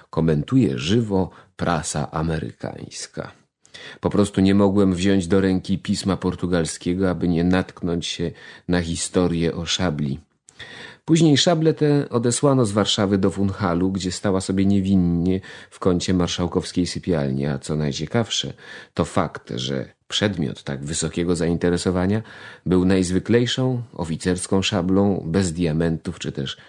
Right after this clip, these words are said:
szafirów na rękojeści. Marszałek Piłsudski, gdy się dowiedział o szerokim zainteresowaniu jego szablą, śmiał się serdecznie i swoim zwyczajem nie polecił dawać żadnych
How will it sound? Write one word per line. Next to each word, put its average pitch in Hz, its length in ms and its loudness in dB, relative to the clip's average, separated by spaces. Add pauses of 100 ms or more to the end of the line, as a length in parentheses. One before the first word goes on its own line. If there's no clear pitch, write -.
szafirów 73 840 -4 (300)
na 76 180 -2
rękojeści. 69 880 -6 (840)
Marszałek 82 580 0
Piłsudski, 76 760 -4 (520)
gdy 78 240 -2
się 78 140 0
dowiedział 82 540 2
o 73 60 -6
szerokim 80 460 0
zainteresowaniu 92 760 2
jego 104 240 2
szablą, 123 440 0 (380)
śmiał 110 380 2
się 110 180 0
serdecznie 107 720 0
i 69 280 -2
swoim 90 360 0
zwyczajem 85 580 0 (400)
nie 98 140 4
polecił 143 500 2
dawać 95 500 0 (260)
żadnych 73 680 -4